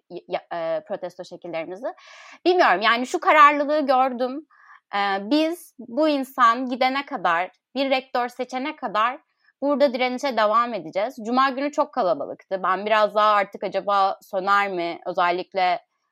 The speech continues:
dışarıdan öğrenci gel-, gelemiyor. Hani biraz Boğaziçi'li olarak birbirimize kaldık falan demiştim ama çok kalabalıktı.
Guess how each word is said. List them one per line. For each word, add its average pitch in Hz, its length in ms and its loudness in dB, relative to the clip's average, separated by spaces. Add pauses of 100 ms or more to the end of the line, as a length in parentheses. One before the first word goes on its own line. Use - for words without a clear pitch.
(100)
dışarıdan 196 360 0
öğrenci 190 460 0
gel-, 185 400 2
gelemiyor. 180 760 -2
Hani 165 320 -8
biraz 175 300 0
Boğaziçi'li 180 960 -2 (560)
olarak 180 480 0
birbirimize 175 440 -4
kaldık 160 520 -4
falan 196 340 -2
demiştim 196 380 -8
ama 311 160 -4
çok 233 260 -4
kalabalıktı. 156 600 -6